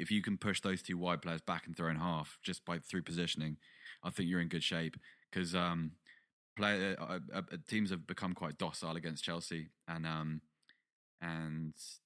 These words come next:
they are, they're very mechanical at the moment. They're playing very, very well. Um, so yeah, but I, I still think, I still think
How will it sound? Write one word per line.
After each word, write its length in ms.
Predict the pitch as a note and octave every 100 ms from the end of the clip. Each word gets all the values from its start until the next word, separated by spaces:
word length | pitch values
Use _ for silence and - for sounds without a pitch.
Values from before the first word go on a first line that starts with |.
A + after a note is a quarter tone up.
| F2
they 260 | F#2 F2
are, 560 | E2 E2 D#2+ D#2+ D#2+ D#2+ D2+ D#2+ E2
they're 300 | E2 E2+ D#2+
very 260 | E2+ E2+
mechanical 480 | E2 - D#2 D2+ -
at 60 | D2
the 40 |
moment. 140 | D2+ D2
They're 100 | D#2+
playing 220 | E2 D#2
very, 180 | D2 C#2+
very 160 | C#2+ C#2+
well. 180 | C#2 - _ _ _ _ _ _ _ -
Um, 400 | D#2 D2+ D2+ D#2 -
so 280 | D#2 D#2 D2 _ _ -
yeah, 200 | D#2+ - _ - - _ -
but 60 |
I, 280 | A#2 A2+ A2+
I 60 | A#2+
still 220 | - D#3+
think, 380 | D#3 D3+ F#2 -
I 60 | G#2+
still 300 | - C#3 D3
think 380 | - E2 E2+